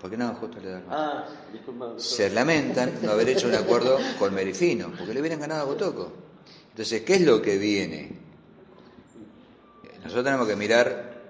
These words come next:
Speaker 1: octubre, sí, porque tenemos que ganar, pero también tenemos que mirar un poquito más lejos.
Speaker 2: Ah,
Speaker 1: ¿Qué es lo que se viene?
Speaker 2: el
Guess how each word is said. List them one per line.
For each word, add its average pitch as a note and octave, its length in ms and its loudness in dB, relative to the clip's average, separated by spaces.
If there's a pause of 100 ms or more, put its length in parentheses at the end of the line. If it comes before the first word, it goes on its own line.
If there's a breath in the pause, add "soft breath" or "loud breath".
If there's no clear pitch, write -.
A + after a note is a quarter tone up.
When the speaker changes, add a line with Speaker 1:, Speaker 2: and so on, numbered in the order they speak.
(160)
Speaker 1:
octubre, D3+ 540 0
sí, G2+ 240 -2
porque D#2+ 140 -6
tenemos E2 220 -10
que E2 100 -10
ganar, D#2+ 200 -10
pero B1+ 120 -14
también F2 180 -10
tenemos A#2 260 -2
que F#2 80 -4 (160)
mirar F2+ 220 -8
un E2+ 60 -10
poquito F2 260 -10
más D#2+ 160 -10
lejos. A#2 180 -8
Speaker 2:
Ah, A2+ 140 -8
Speaker 1:
¿Qué F3 80 2
es G3 80 6
lo E3 60 8
que C3+ 100 6
se A2+ 160 4
viene? F2 240 2
Speaker 2:
el - 80 -8